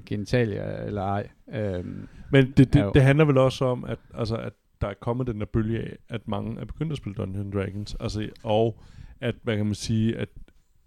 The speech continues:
Speaker 2: øhm, Baldur's Gate et og to har jo været sådan en sleeper hit, man, hvis man ikke spillede dengang, så er det stadig et spil, man kan spille i dag, fordi, altså, historien er så god, og det, det er et ret gennem-,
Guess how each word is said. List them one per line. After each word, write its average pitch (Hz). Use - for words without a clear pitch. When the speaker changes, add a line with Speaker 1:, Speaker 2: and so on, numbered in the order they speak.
Speaker 2:
øhm, 101
Baldur's 110
Gate 107
et 110
og 113
to 123
har 110
jo 107
været 104
sådan 117
en 107
sleeper 127
hit, 110
man, 101
hvis 101
man 104
ikke 113
spillede 123
dengang, 110
så -
er 113
det 110
stadig 113
et -
spil, 117
man 117
kan 98
spille 110
i -
dag, -
fordi, 110
altså, 101
historien 117
er 104
så 110
god, 117
og 107
det, -
det 117
er 120
et 110
ret 113
gennem-, 127